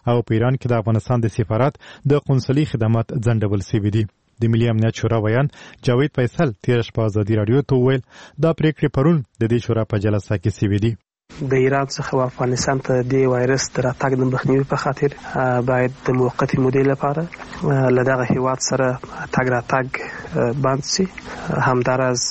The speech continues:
Speaker 2: له افغانستان څخه و نړۍ ته، آه، د ماسکونو د قاچاق مخه ونیول سي. په ایران کې، آه، زموږ، آه، قونسلي خدمات محدود سي.
Speaker 1: په هرات کې پرون په کورونا وایرس د دریو کسانو د اخته کېدو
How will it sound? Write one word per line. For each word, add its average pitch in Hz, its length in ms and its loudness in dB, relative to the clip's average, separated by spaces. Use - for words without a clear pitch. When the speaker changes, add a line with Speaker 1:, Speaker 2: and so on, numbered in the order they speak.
Speaker 2:
له 139 120 0
افغانستان 127 600 0
څخه 147 580 -4
و 135 220 2
نړۍ 131 380 2
ته، 135 340 2
آه، 127 160 -2
د 127 100 -2
ماسکونو 131 640 2
د 127 40 -2
قاچاق - 680 -4
مخه 143 340 2
ونیول 151 400 4
سي. 196 280 -2
په - 80 -2
ایران 135 380 2
کې، 135 320 0
آه، 131 160 2
زموږ، 127 380 2
آه، 135 200 0
قونسلي 131 400 0
خدمات 127 560 0
محدود 127 420 -2
سي. - 220 0
Speaker 1:
په 165 80 6
هرات 156 300 2
کې 151 100 -2
پرون 143 320 2
په 127 100 2
کورونا 123 360 0
وایرس 123 340 2
د 139 40 0
دریو 139 320 2
کسانو 110 420 0
د 104 100 -2
اخته 107 260 -2
کېدو 123 280 2